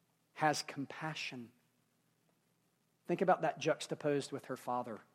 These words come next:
who had anything but compassion for Hebrew baby boys. She calls to the others.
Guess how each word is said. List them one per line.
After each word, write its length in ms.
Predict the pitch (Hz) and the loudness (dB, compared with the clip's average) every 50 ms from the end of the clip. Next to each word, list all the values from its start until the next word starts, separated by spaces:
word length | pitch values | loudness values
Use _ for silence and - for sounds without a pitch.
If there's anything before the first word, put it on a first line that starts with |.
| _ _ _ - | _ _ _ -2
who 120 | 160 151 | 0 2
had 180 | 143 143 131 131 | 2 2 2 2
anything 440 | 147 165 170 165 - 170 151 147 | 2 2 2 2 2 2 0 2
but 280 | 131 131 139 127 - - - | 2 2 2 2 0 -6 -12
compassion 540 | - 120 113 - 123 123 120 - - 110 101 - _ _ _ _ _ _ _ _ _ _ _ - | -10 -10 -4 -4 -4 -4 -4 -6 -8 -8 -12 -16 _ _ _ _ _ _ _ _ _ _ _ -6
for 160 | - 156 135 | -2 -2 -2
Hebrew 360 | - 147 151 139 135 135 131 | 2 4 2 4 4 2 2
baby 280 | 120 127 123 117 120 113 | 2 2 0 2 0 0
boys. 640 | 117 117 113 110 110 101 95 - - - - - - _ _ _ _ _ _ _ _ _ _ _ _ _ _ _ - | 0 -2 -2 -2 -4 -6 -6 -6 -4 -4 -4 -6 -8 _ _ _ _ _ _ _ _ _ _ _ _ _ _ _ -4
She 180 | - - 196 180 | 0 4 4 4
calls 680 | - - 185 185 180 180 170 165 - - - - - - _ _ _ _ _ | 8 10 12 12 12 12 12 10 8 4 0 -2 -2 -6 _ _ _ _ _
to 100 | - 185 | 4 6
the 140 | 156 160 165 | 10 12 12
others. 580 | 170 170 147 139 131 127 120 - - - - | 12 12 12 8 2 2 -2 -4 -8 -10 -12